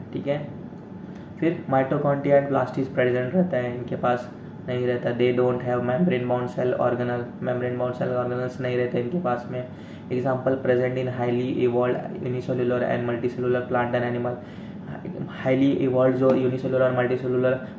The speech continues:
plants animal है उनके में ही eukaryotic cell present रहता है, ये bacteria में present रहता है prokaryotic cells।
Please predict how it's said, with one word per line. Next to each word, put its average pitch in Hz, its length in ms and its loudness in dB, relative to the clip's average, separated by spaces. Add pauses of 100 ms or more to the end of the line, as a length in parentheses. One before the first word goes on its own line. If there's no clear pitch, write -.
(100)
plants 127 300 4
animal 127 180 0
है 123 100 0
उनके 123 240 -2
में 127 160 -2
ही 131 360 -2
eukaryotic 123 460 -2
cell 123 160 -2
present 123 280 2
रहता 123 200 -2
है, - 160 -2 (360)
ये 160 300 2 (160)
bacteria 123 480 2
में 120 160 -4
present 123 300 -2
रहता - 280 -8
है - 140 -4
prokaryotic 123 580 -2
cells। - 360 -8